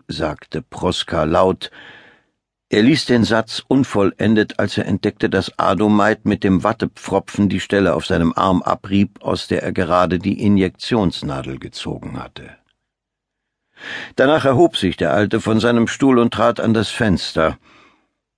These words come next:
Er tauchte den gelben Arm in das Sonnenlicht und murmelte, „Da, leck es ab, schnell, trockne es.“ Proska bemerkte über einer Ader einen kleinen roten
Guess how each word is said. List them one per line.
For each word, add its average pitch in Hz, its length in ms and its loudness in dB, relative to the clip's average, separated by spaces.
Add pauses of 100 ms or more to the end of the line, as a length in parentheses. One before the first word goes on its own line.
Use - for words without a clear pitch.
(160)
Er - 140 -10
tauchte 117 400 0
den 95 160 2
gelben 101 320 2
Arm 107 260 2
in 98 80 2
das 90 220 0
Sonnenlicht 110 640 4
und 95 160 2
murmelte, 101 600 2
„Da, 87 300 0
leck 78 300 -2
es 80 180 -8
ab, - 220 -10
schnell, 90 560 0
trockne 95 540 -2
es.“ - 360 -12 (2250)
Proska 113 600 -4
bemerkte 95 640 2
über 101 420 0
einer 85 320 -4
Ader 92 600 0
einen 101 300 0
kleinen 98 420 2
roten 104 380 -2